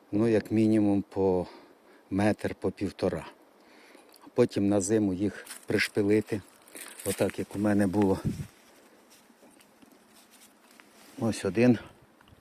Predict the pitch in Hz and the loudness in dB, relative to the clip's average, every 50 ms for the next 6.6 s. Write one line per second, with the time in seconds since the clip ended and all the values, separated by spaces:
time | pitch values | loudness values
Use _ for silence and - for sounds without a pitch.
0 | - - - _ _ _ _ _ - - _ - _ - - - - - - - | -20 -20 -20 _ _ _ _ _ -20 -20 _ -20 _ -20 -16 -14 -12 -12 -10 -8
1 | 110 117 120 120 - - 113 113 110 107 113 110 104 - - - - - - - | -4 -2 -2 -2 0 0 0 0 2 2 0 -2 -4 -6 -20 -20 -20 -20 -20 -20
2 | - - - - _ _ _ _ - - - - - - - - - - _ _ | -20 -20 -20 -20 _ _ _ _ -20 -20 -20 -20 -20 -20 -20 -20 -20 -20 _ _
3 | _ - 101 101 101 107 104 101 - 117 104 104 120 107 101 120 113 101 - 123 | _ -6 -4 0 2 2 2 2 2 0 4 4 4 6 6 4 4 6 6 8
4 | 120 117 110 - - - - 87 78 92 95 101 104 101 101 95 90 101 98 - | 10 10 8 8 6 -2 -2 -2 -4 0 2 2 4 4 2 2 0 -2 -4 -4
5 | - - 101 _ 92 90 - - 104 95 - 92 85 78 71 - - - - - | -4 -6 -6 _ -6 -6 -2 0 0 0 0 -4 -8 -8 -10 -14 -20 -20 -20 -20
6 | - - - - - 95 107 117 104 113 113 113 | -20 -20 -20 -8 -2 0 0 0 2 0 -2 -2